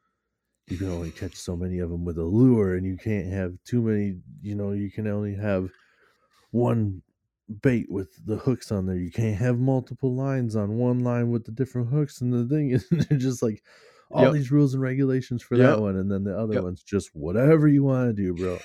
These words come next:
Speaker 1: Who cares?"
Speaker 2: <laughs> Who cares? Yeah.
Speaker 1: Yeah.
Speaker 2: Yep, exactly.
Speaker 1: <laughs>
Speaker 2: That's, that's what I have down. I was just like, "You always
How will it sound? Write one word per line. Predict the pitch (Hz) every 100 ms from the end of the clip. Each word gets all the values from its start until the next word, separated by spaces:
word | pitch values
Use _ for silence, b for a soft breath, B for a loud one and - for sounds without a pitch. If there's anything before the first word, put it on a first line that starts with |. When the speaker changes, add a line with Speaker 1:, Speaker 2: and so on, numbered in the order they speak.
| -
Speaker 1:
Who | 98 123 120
cares?" | - 127 170
Speaker 2:
<laughs> | - 156 156 151 147 - _ _ 139 123
Who | 175 202
cares? | 196 147 101 101 - - B B 104
Yeah. | 139 98 - 104
Speaker 1:
Yeah. |
Speaker 2:
Yep, | 113 160 185 -
exactly. | 143 165 131 147 127 113 107 _ -
Speaker 1:
<laughs> | -
Speaker 2:
That's, | 151 151 - B 147
that's | 156 147
what | 160
I | 147
have | 151 127
down. | 143 139
I | 127 127
was | 120
just | 123 -
like, | 110 b b -
"You | 113 120
always | 135 170 185 185 180 -